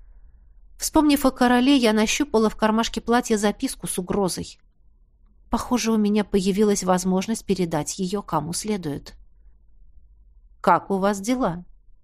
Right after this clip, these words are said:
неожиданно поинтересовался Калаяр, сделав шаг навстречу. Я не была той девушкой, которая в первую очередь отдавала предпочтение внешности. Да, конечно, она тоже важна,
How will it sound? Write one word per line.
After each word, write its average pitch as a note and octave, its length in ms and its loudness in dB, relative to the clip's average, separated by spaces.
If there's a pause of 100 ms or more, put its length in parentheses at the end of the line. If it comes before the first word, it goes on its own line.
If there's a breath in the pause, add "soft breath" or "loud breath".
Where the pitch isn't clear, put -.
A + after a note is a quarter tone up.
(400)
неожиданно F#3+ 520 2
поинтересовался F#3 840 -2
Калаяр, F#3 640 0 (280 loud breath)
сделав G3+ 500 0
шаг - 280 -4
навстречу. F#3+ 680 -2 (1200)
Я G#3+ 260 0
не A3 120 2
была B3+ 300 4
той C4 200 2
девушкой, G#3 400 0
которая G3+ 400 -2
в F#3+ 80 -8
первую F#3+ 400 0
очередь G#3 380 -4
отдавала F#3+ 500 2
предпочтение F#3 800 -2
внешности. F#3 680 -2 (480 loud breath)
Да, A3 240 6
конечно, A3 520 4
она A3 160 4
тоже C#4+ 340 4
важна, G3+ 460 4